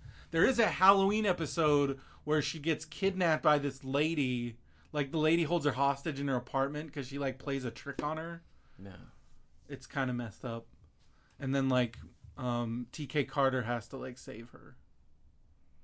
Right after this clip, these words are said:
Speaker 2: Thank God for T K Carter.
Speaker 1: Also on Saved by the Bell.
Speaker 2: But not
Speaker 1: Not
Speaker 2: this
Speaker 1: those
Speaker 2: one.
Speaker 1: on
Speaker 2: The
Speaker 1: the
Speaker 2: early.
Speaker 1: Good Morning, Miss Bliss.
Speaker 2: And yes, we
Speaker 1: Later
Speaker 2: know Saved
Speaker 1: rebranded as
Speaker 2: by
Speaker 1: Saved by
Speaker 2: the
Speaker 1: the Bell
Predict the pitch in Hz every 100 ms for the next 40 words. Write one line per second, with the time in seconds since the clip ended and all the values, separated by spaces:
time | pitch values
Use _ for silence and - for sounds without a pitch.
0 | - 113 117 113 123 101 92 - 101 92
1 | 85 - 107 113 82 85 - - - -
2 | _ _ _ _ _ _ 123 123 139 127
3 | 120 127 120 117 117 120 113 110 113 -
4 | - - 98 95 87 92 123 147 135 139
5 | 131 117 113 - - 143 127 123 120 120
6 | 117 123 131 107 87 78 - _ _ -
7 | 123 185 170 175 180 170 156 131 123 143
8 | 143 117 - - - - - - 147 160
9 | 165 151 - 147 170 175 175 175 160 151
10 | 156 151 143 143 135 123 120 147 147 139
11 | 135 135